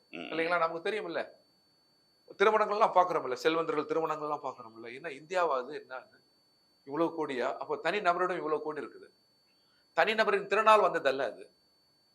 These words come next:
Speaker 2: எந்த ஒரு முதலாளியும், முதலாளியினுடைய திறனால் ஒரு செல்வ வளங்களை அவரால்
Speaker 1: ம்.
Speaker 2: உருவாக்க முடியாது. ஒரு பேனாவை ஒரு முதலாளி உருவாக்க முடியாது, எந்த முதலாளியும் உருவாக்க முடியாது. அந்த சக்தி உலகத்துல எந்த முதலாளிக்கும் இல்ல. இயற்கை, இயற்கையில் மனித உழைப்பு செலுத்தப்படுகிறது போது கிடைக்கிற செல்வங்கள் தான் நாம பார்க்கறதெல்லாம்.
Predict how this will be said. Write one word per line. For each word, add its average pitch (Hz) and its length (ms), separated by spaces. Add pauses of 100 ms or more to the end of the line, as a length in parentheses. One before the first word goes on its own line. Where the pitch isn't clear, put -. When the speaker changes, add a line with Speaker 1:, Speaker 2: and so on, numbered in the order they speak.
(120)
Speaker 2:
எந்த 156 340
ஒரு 170 380
முதலாளியும், 165 600 (220)
முதலாளியினுடைய 185 640
திறனால் 196 380
ஒரு 156 160
செல்வ 170 280
வளங்களை 147 340
அவரால் 135 240
Speaker 1:
ம். 135 40
Speaker 2:
உருவாக்க 123 320
முடியாது. 92 280 (440)
ஒரு 151 180
பேனாவை 214 380
ஒரு 185 100
முதலாளி 160 280
உருவாக்க 131 300
முடியாது, 123 280
எந்த 165 140
முதலாளியும் 165 380
உருவாக்க 127 300
முடியாது. 90 240 (1120)
அந்த 147 240
சக்தி 160 280
உலகத்துல 160 320
எந்த 139 180
முதலாளிக்கும் 139 540
இல்ல. 107 300
இயற்கை, 147 520 (680)
இயற்கையில் 220 520
மனித 185 240
உழைப்பு 160 260
செலுத்தப்படுகிறது 156 640
போது 160 220
கிடைக்கிற 139 260
செல்வங்கள் 127 480
தான் 104 180
நாம 117 200
பார்க்கறதெல்லாம். 107 540